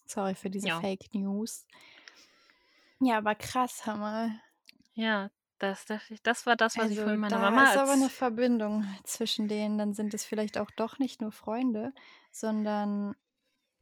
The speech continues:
Speaker 1: die Familien haben so einiges miteinander zu tun.
Speaker 2: Ja.
Speaker 1: Ja.
Speaker 2: Wer weiß, ne?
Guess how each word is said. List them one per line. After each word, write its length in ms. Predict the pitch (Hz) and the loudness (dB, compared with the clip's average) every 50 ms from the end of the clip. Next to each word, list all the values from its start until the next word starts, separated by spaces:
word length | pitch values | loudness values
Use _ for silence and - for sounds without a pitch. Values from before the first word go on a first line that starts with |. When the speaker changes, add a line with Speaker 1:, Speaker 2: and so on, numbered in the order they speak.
| _ _ _ _ _ _ _ _ _ _ _ _ _ _ _ _ _ _ _ _ _ _ _ _ _ _ _ _ _ - - | _ _ _ _ _ _ _ _ _ _ _ _ _ _ _ _ _ _ _ _ _ _ _ _ _ _ _ _ _ -10 -10
Speaker 1:
die 60 | 208 | -8
Familien 520 | - - 214 202 202 202 208 208 226 233 | -6 -4 -4 -2 -2 -2 -2 -2 -2 -2
haben 160 | 233 262 262 254 | 0 0 0 0
so 80 | 254 | 0
einiges 400 | 247 247 262 269 262 254 254 - | 0 0 0 0 -2 -4 -6 -6
miteinander 460 | - 262 262 269 277 269 254 226 220 | -6 -4 -2 0 0 0 0 -2 -2
zu 100 | - - | -6 -12
tun. 460 | - - 294 302 320 254 208 202 185 185 - - - _ _ _ _ _ _ _ _ _ _ _ _ _ - | -16 -12 -10 -6 -4 -2 -2 -2 -4 -6 -12 -20 -20 _ _ _ _ _ _ _ _ _ _ _ _ _ -6
Speaker 2:
Ja. 320 | 311 415 - - 202 190 _ _ _ _ _ _ _ _ _ _ - | -6 -6 -6 -6 -10 -10 _ _ _ _ _ _ _ _ _ _ -6
Speaker 1:
Ja. 460 | 247 226 202 185 185 190 214 226 - _ _ | -4 -2 -2 -2 -2 -2 -4 -6 -8 _ _
Speaker 2:
Wer 180 | - 185 180 180 | -2 -2 2 4
weiß, 480 | 190 226 320 415 - - - - - - | 6 6 6 6 2 -6 -14 -12 -10 -8
ne? 280 | 185 180 202 240 311 | -4 -2 -2 -2 -2